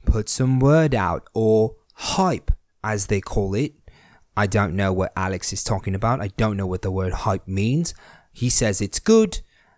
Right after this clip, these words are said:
I haven't drunk it or eaten it, so I wouldn't know. Of course, I am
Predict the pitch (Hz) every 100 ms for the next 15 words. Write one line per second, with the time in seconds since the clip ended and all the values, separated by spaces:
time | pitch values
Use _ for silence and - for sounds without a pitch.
0 | _ _ 131 156 151 143 143 110 135 165
1 | 160 170 160 - 160 143 151 143 151 151
2 | - - 127 120 113 123 123 120 120 104
3 | 110 92 - - 139 131 - - 113 117
4 | 110 113 110